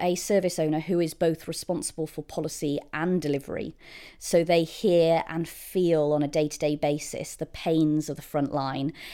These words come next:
and they know what they need to change. But they also can hear and understand, uh, ministers, stakeholders,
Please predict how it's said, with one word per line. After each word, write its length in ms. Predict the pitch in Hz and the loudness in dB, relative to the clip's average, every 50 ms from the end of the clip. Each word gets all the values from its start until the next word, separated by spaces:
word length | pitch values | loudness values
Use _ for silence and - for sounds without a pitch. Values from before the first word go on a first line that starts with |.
| - - - | -18 -14 -8
and 160 | - 160 160 | -2 2 2
they 80 | 156 151 | 4 4
know 240 | 160 165 165 160 156 | 4 4 4 4 4
what 120 | 147 - | 2 0
they 80 | 160 151 | 0 0
need 180 | 139 143 143 | 0 0 -2
to 80 | - - | -4 -8
change. 580 | - - 175 151 147 147 143 156 156 - - - - | -8 -6 -6 -6 -4 -6 -6 -8 -8 -10 -14 -6 -4
But 120 | - 175 | 0 2
they 120 | 196 190 208 | 2 2 4
also 380 | - 208 196 196 - - 180 | 4 4 2 2 2 -2 -4
can 180 | 175 - 180 165 | -4 -4 -6 -8
hear 560 | - - - - 175 170 165 160 160 156 151 - | -8 -8 -4 -2 2 4 4 4 4 4 2 0
and 120 | - 160 | -2 -2
understand, 840 | - 170 160 156 - 156 - - - 156 156 151 147 147 143 147 156 - - - - - - - - _ _ - | -2 -2 -2 -2 -4 -6 -8 -6 -4 -4 -2 0 0 0 0 0 -2 -4 -10 -18 -18 -18 -18 -20 -20 _ _ -4
uh, 220 | 151 139 - - - - - | -4 -2 -2 -4 -6 -6 -4
ministers, 580 | 175 180 170 160 160 160 - - - 156 151 151 | -2 2 2 2 2 0 -2 -4 -4 -4 -4 -4
stakeholders, 720 | - - - 165 160 151 - - 165 156 151 147 143 147 | -4 -4 -2 -2 -2 -2 -2 -4 -4 -2 -2 -2 -4 -4